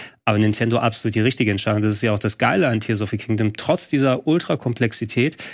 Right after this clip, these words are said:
dass es einfach für seine Verhältnisse so fast bugfrei ist. Man kann bestimmt einige Exploits machen und da gibt's auch die schönen Videos, wo, äh, auch Leute sich so durch die Wände und so Sachen so glitschen können, aber im normalen Gameplay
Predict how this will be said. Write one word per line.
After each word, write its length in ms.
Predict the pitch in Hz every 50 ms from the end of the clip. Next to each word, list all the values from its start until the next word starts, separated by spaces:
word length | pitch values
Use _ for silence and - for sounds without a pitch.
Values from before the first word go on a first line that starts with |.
| - - -
dass 160 | - 117 101
es 120 | 107 101 139
einfach 320 | 127 117 107 - 110 98
für 320 | - - - - 147 165
seine 200 | 147 143 127 123
Verhältnisse 640 | 110 - 117 117 117 - 120 - - 120 117 117 113
so 120 | 101 117
fast 520 | - - - - - 139 131 - - 120 110
bugfrei 560 | 123 117 - - - - - 113 110 110 110
ist. 320 | - 123 104 - - - - - - - - _ _ _ -
Man 120 | 107 101 -
kann 180 | - 151 175
bestimmt 300 | 156 - - 143 135 135
einige 260 | 131 127 135 127 127 135
Exploits 460 | 131 - - - 123 117 110 - -
machen 340 | 117 113 104 117 113 113 113
und 160 | 113 107 101
da 60 | 104
gibt's 180 | 107 120 - -
auch 100 | 127 107
die 120 | - 113
schönen 280 | - 131 123 117 110 110
Videos, 380 | 120 110 120 113 107 - -
wo, 300 | 117 113 113 110 110 110 113
äh, 40 | -
auch 400 | 123 117 113 117 - 113 - -
Leute 260 | 123 113 110 107 110
sich 140 | 104 104 -
so 100 | - 120
durch 220 | 107 110 104 -
die 240 | - 110 107 101 104
Wände 240 | 110 113 120 123 117
und 140 | 113 110 107
so 100 | 120 113
Sachen 260 | 104 110 104 107 113
so 140 | 101 104 98
glitschen 320 | - 107 104 - - 117
können, 160 | - 113 110
aber 160 | 110 101 110
im 80 | 107 107
normalen 400 | 107 104 107 110 117 123 127 123
Gameplay 420 | 117 117 127 - - - 165 175